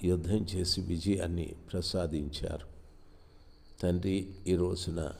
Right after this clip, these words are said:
మా పక్షాన మీరు నిలవబడండి స్వామి. నా తండ్రి, యుద్ధము మాది కాదు, నాది కాదు,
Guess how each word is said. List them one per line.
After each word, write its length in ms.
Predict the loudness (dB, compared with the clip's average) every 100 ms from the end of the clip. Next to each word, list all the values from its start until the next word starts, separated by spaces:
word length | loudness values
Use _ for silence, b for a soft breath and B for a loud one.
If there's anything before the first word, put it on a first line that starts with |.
| -12 -16 b b b b b b -4
మా 140 | 2 2
పక్షాన 600 | 4 0 0 2 4 4
మీరు 280 | 2 0 0
నిలవబడండి 880 | 0 0 2 0 0 0 -2 -4 -6
స్వామి. 540 | -6 -4 -4 -6 -8 -12 -16 -20 -20 -20 -20 b b b b b -6
నా 120 | 0 0
తండ్రి, 480 | 0 -4 -4 -8 -10 -12 -20 -20 -20 b b b b b 0
యుద్ధము 520 | 4 6 6 6 6 0 2
మాది 280 | 2 2
కాదు, 440 | 0 0 0 0 -6 -8 -14 -20 -20 -20 b b b b b -2
నాది 340 | 4 6 6
కాదు, 340 | 4 2 4